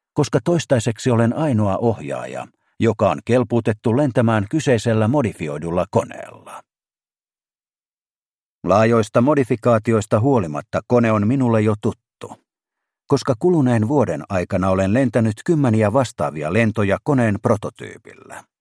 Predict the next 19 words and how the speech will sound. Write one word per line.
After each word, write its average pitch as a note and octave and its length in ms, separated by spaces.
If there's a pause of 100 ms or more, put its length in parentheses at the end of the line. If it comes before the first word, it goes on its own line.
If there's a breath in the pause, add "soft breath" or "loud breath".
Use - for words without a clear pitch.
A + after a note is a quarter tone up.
(1080)
Olen F#2+ 300
käynyt A#2+ 340
sillä A2+ 280
aina G#2+ 240
Pariisissa G#2+ 680
asti, - 360 (720)
joten C3 320
tuleva B2 380
lento B2+ 400
kaikkine G#2 480
valmisteluineen G#2+ 920
on D3 140
minulle A#2+ 320 (100)
puhdasta A#2 460
rutiinia C#2 640 (180)
sen F#2 280
kaupallisesta A2 680
merkittävyydestä G#2 960
huolimatta. - 840